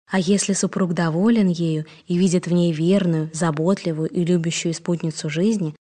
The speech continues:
то и она будет счастлива с ним. Мусульманка понимает, что она —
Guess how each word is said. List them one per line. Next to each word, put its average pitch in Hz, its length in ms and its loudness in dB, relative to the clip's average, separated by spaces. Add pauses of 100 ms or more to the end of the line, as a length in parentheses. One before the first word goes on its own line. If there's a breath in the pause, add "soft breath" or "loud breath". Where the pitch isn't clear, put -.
то 214 80 0
и 208 180 2
она 196 360 2
будет 147 260 -6
счастлива 147 520 -6
с - 140 -10
ним. 143 300 -6 (580)
Мусульманка 202 640 4
понимает, 170 680 0 (280 soft breath)
что - 240 -2
она — 165 400 2